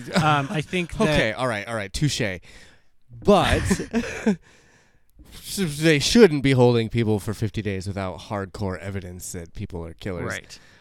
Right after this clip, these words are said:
Speaker 2: I, I think that the, for me, the handcuffs are largely symbolic. I know they are f-, they are literally physically real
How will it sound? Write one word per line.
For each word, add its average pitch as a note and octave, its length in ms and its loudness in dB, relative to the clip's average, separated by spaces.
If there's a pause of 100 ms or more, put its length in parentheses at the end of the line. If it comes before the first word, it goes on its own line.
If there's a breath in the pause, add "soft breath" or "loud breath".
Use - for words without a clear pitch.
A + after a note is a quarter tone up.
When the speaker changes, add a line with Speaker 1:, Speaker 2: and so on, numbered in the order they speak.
(680 soft breath)
Speaker 2:
I, D3 400 -4 (140)
I D3 120 -4
think E3 320 -4 (120)
that C#3+ 460 -6 (400)
the, B2+ 600 -14 (1400)
for E3+ 220 -10
me, D3 560 -4
the B2 120 -6
handcuffs D3+ 680 -4
are A#2 300 -6 (400)
largely F#2+ 480 -12
symbolic. G#2+ 840 -8
I G#2 120 -12
know G2 200 -10
they G#2+ 140 -8
are G#2+ 60 -6
f-, - 240 -16 (160)
they A2 120 -6
are G2 260 -6
literally A#2+ 600 -4
physically A#2+ 500 -10
real F2+ 380 -14